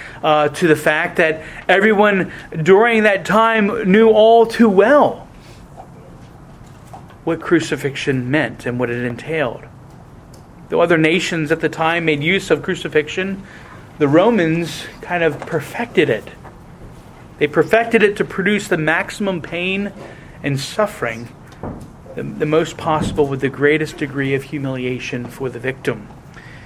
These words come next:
It's been said that those who have been crucified have died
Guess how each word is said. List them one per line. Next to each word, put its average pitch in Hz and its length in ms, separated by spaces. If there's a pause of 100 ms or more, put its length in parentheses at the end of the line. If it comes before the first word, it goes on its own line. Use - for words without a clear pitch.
(380)
It's 139 160
been 165 140
said 190 300
that 170 120
those 185 320
who 185 120
have 147 140
been 143 200
crucified 131 800
have 131 220
died 151 520